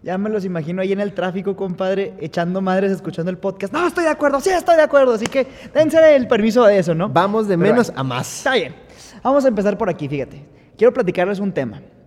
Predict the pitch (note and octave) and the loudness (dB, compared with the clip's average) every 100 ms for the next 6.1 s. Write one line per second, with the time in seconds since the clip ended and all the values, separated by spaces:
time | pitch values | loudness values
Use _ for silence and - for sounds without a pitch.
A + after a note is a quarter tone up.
0 | _ _ - - D3+ D3 C#3+ C#3+ C#3+ D#3 | _ _ -14 -6 -2 -2 -4 -6 -6 -6
1 | D#3 - E3 E3 E3+ G3 E3+ F3 F3 F3+ | -6 0 2 2 0 -4 -2 -2 0 -2
2 | F3+ D3+ C3 B2+ C3+ A#2 G#2 G#2+ C3+ - | -4 -6 -8 -8 -10 -8 -10 -12 -14 -20
3 | _ _ - F3 A3 C4 C4 G3+ G#3 A3 | _ _ -10 -6 -4 -2 -2 -6 -2 0
4 | F#3+ - - - - E3 D3+ D#3+ D#3 F3+ | 0 -2 -16 -14 -8 -6 -4 -2 0 0
5 | F3+ F3+ E3+ E3+ E3+ E3+ F3+ F3 C3+ A#2+ | -2 -2 0 0 0 0 0 0 -2 -8